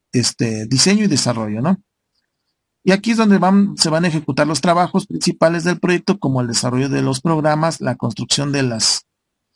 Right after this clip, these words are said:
instalaciones, las pruebas, estrategias, etcétera. Aquí, aquí tener, eh, ten-, podemos tener empalmado, ¿sí?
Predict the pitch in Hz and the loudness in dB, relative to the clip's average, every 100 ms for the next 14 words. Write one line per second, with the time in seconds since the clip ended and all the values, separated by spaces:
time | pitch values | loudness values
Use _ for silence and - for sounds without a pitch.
0 | _ _ _ _ 131 131 131 131 - 175 | _ _ _ _ -8 -2 0 0 0 0
1 | 165 160 131 139 151 156 - - 123 - | 0 0 -2 -2 -2 -2 -2 -4 -6 -4
2 | 131 139 123 - 123 - 104 _ _ _ | -4 -4 -4 -4 -4 -6 -10 _ _ _
3 | - _ _ 151 139 214 240 226 - _ | -20 _ _ -4 -2 0 0 -2 -8 _
4 | - - - - 202 208 202 170 185 202 | -20 -6 -6 0 0 2 0 0 -2 -4
5 | 175 147 139 127 127 131 _ _ _ _ | -4 -4 -2 -4 -4 -8 _ _ _ _
6 | - 151 170 151 - - 185 233 233 180 | -6 -4 -4 -10 -4 0 2 0 0 0
7 | 175 202 208 202 160 165 165 160 226 - | 2 4 4 4 2 2 0 2 -2 -4
8 | _ _ _ _ _ - 135 156 208 | _ _ _ _ _ -4 -2 -2 -4